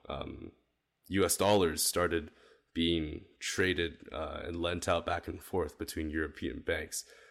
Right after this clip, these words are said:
But, uh, there's, there's a lot of myths and stories about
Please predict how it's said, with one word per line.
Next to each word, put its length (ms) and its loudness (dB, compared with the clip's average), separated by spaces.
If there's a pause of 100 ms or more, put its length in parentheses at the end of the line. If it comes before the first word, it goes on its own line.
(180)
But, 340 -4
uh, 140 -4
there's, 200 0
there's 220 4
a 60 2
lot 180 8
of 140 0
myths 400 2
and 120 0
stories 460 6
about 300 2